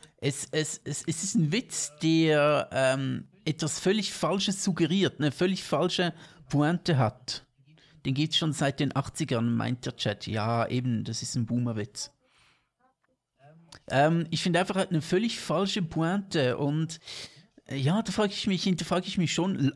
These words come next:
kann ich wirklich über alles lachen? Oder sage ich mir das nur? Oder wieso kann ich über solche Dinge nicht lachen? Wahrscheinlich kann ich wirklich auch nur über Dinge lachen, die mich auch, ähm,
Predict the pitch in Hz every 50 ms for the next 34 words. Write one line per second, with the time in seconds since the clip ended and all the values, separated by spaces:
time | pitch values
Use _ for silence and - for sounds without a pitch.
0 | - - - 151 135 123 117 - - 139 - 139 - - 110 - - 262 - -
1 | - - 254 269 294 - - 214 214 214 - - 233 240 320 381 - _ _ -
2 | - - - - - _ _ _ _ _ _ - 156 156 156 - 156 143 143 -
3 | - 156 160 196 220 - - 226 226 233 226 247 226 - - - - 180 180 190
4 | 190 196 208 208 208 208 170 - 170 170 165 170 160 151 151 143 135 143 - -
5 | 160 151 151 - 160 156 156 - - 165 147 131 - - 139 143 135 - 143 -
6 | 131 123 120 120 127 - - - 104 - - - - 104 - - - - - -
7 | - - - - - 139 185 220 247 254 - - - 190 175 170 160 160 - -
8 | 143 156 - - 156 - 143 135 143 - 151 139 139 135 143 127 127 - 143 139
9 | 135 123 120 113 - - 151 135 123 127 127 127 123 - - 120 113 120 123 -
10 | 127 - 120 117 113 113 113 110